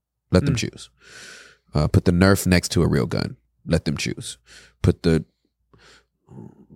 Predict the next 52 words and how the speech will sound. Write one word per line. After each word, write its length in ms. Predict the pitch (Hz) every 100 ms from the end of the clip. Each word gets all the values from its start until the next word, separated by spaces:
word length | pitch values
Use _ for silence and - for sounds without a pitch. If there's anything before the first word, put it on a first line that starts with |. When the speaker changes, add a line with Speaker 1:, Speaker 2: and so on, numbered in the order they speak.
| -
Speaker 1:
little 240 | 85 92
scooter 440 | - - 110 101 92
next 300 | 90 - -
to 100 | 87
the 120 | - _ -
car 200 | - 73
keys 380 | - - - -
and 200 | 73 76
let 180 | 78 -
them 140 | 73
choose. 400 | - - - - -
Like, 200 | 64 - - - _ _ _ - - _ _ _
if, 320 | - 92 -
if 140 | 90
we're 60 | 117
gonna 140 | 156
let 80 | 131
them 100 | 98
choose, 440 | - 180 82 80 117
let 60 |
them 80 | 151
choose 180 | 226 196
everything 320 | 196 - 78
right 160 | - -
now. 100 | - _ - 113
Speaker 2:
Right. 320 | 110 110 110
Speaker 1:
Right? 240 | 104 110 - - -
That's, 320 | - - - - - - -
I 140 | - 131
know 160 | 139
adults 520 | 113 95 135 143 -
that 180 | 117 95
can't 180 | 123 98
even 200 | 87 82
get 140 | 87
a 180 | 78 69 _ _ -
Speaker 2:
<laughs> 140 | 131
Speaker 1:
firm 240 | 120 113 95
grasp 340 | 104 95 -
on 60 | 92
their 160 | 90
own 160 | 95 90
sexuality, 680 | - 85 90 76 71 57 50
and 120 | 62
we're 100 | 90
Speaker 2:
Right. 220 | 107 107 -
Speaker 1:
and 200 | 87 87
we 80 | 107
think 180 | 127 -
a 60 |
seven-year-old's 540 | - 120 151 165 185 180
ready. 280 | 226 403